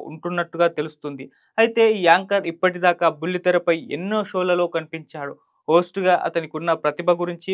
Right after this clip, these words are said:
బుల్లితెర ప్రేక్షకులకు ప్రత్యేకంగా చెప్పక్కర్లేదు. అయితే, కొన్ని షోలలో ఆయన ఇతరులపై డబుల్ మీనింగ్ పంచులు వేస్తూ, ముఖ్యంగా రిలేషన్‌షిప్ విషయంలో ఇరికించడం బుల్లితెరపై ఎన్నోసార్లు చూసాం మనం. అదే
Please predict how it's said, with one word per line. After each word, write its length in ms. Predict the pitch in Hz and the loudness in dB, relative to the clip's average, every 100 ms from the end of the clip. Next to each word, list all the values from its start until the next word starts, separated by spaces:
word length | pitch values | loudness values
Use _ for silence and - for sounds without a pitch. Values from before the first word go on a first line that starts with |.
| 175 | -6
బుల్లితెర 420 | 135 143 165 175 170 | -6 -4 2 2 2
ప్రేక్షకులకు 640 | 170 165 170 165 160 170 165 | -2 -2 -4 -6 -6 -6 -6
ప్రత్యేకంగా 680 | 135 135 - 165 170 170 165 | -6 -2 0 0 0 0 0
చెప్పక్కర్లేదు. 720 | 165 156 151 156 156 147 139 - _ - | -2 -4 -4 -4 -4 -4 -8 -12 _ 0
అయితే, 280 | 220 226 220 208 - | 2 4 2 0 0
కొన్ని 280 | 170 202 202 | -2 0 -4
షోలలో 480 | - 185 180 165 147 - _ - | 0 4 4 4 0 -4 _ 2
ఆయన 240 | 165 175 147 | 4 4 0
ఇతరులపై 520 | 147 185 190 185 185 175 160 | 0 0 2 2 0 0 -2
డబుల్ 280 | 170 165 175 | 0 0 -2
మీనింగ్ 340 | 175 180 170 | -4 -4 -4
పంచులు 360 | 170 170 175 165 | -4 -4 -6 -2
వేస్తూ, 340 | 165 165 165 160 | -4 -4 -6 -6
ముఖ్యంగా 480 | 160 - 175 175 175 156 | -8 -4 -4 2 4 4
రిలేషన్‌షిప్ 680 | 147 170 170 180 - 175 - 156 | 2 -2 -2 -8 -8 -10 -10 -14
విషయంలో 440 | 160 175 170 170 - | -6 -4 -2 0 0
ఇరికించడం 560 | 147 156 175 165 165 165 165 _ _ - | -2 -6 -8 -4 -4 -4 -10 _ _ -4
బుల్లితెరపై 580 | 147 175 190 185 190 170 | -2 0 2 2 2 0
ఎన్నోసార్లు 540 | 156 202 208 208 196 | -2 -2 -2 -4 -6
చూసాం 360 | 190 175 175 160 | -6 -6 -4 -4
మనం. 200 | 151 143 131 _ _ - | -4 -8 -12 _ _ 0
అదే 240 | 185 | 4